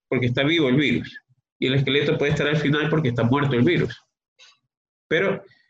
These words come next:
el, la quimioluminiscencia le indica si usted tiene anticuerpos y si tiene el virus o no,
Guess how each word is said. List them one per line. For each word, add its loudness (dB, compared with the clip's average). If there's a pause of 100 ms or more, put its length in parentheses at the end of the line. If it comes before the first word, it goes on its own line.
(140)
el, 0
la 0
quimioluminiscencia 0
le 0
indica 0
si -2
usted -2
tiene 2
anticuerpos -2 (160)
y -2
si -2
tiene 0
el 4
virus 2
o 2
no, 0